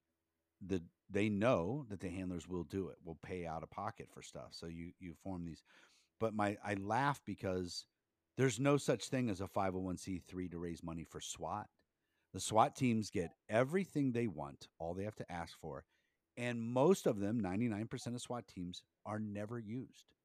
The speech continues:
They don't do shit. Nothing. They're part-time teams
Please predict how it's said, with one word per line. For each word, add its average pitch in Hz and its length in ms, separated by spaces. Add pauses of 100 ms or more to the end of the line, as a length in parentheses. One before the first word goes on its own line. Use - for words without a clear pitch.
(160)
They 110 80
don't 165 240
do 143 160
shit. - 560 (540)
Nothing. - 320 (520)
They're 98 280 (340)
part-time 165 480
teams 98 560